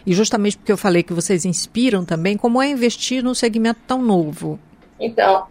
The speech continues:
Speaker 2: é difícil, claro, apostar num segmento novo. No início foi um pouco mais difícil. É, o Bean to Bar, por fazer parte de um movimento novo no mercado brasileiro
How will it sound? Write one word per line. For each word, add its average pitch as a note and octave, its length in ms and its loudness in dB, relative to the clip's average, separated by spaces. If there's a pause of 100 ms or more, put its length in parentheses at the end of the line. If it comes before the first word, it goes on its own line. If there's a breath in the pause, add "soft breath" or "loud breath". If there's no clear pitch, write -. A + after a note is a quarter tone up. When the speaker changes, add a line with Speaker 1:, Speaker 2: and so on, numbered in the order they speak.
Speaker 2:
é A3+ 160 8
difícil, B3 720 0
claro, G#3 360 8
apostar G#3+ 480 6
num G#3 80 0
segmento G3+ 600 2
novo. F#3+ 300 0
No G#3+ 120 4
início A#3 420 6
foi A3 240 10
um A3 80 0
pouco A#3 240 6
mais G#3+ 300 4
difícil. G#3+ 680 0 (320)
É, G3 200 8
o G#3 80 10
Bean A#3 180 6
to A#3+ 160 4
Bar, A3 520 4 (180)
por A#3 280 6
fazer A3 320 4
parte A3 420 0
de A#3 80 -2
um A#3 80 -2
movimento G#3 1000 4 (200)
novo G#3 280 4
no F#3+ 120 0
mercado F#3+ 520 2
brasileiro G3+ 720 4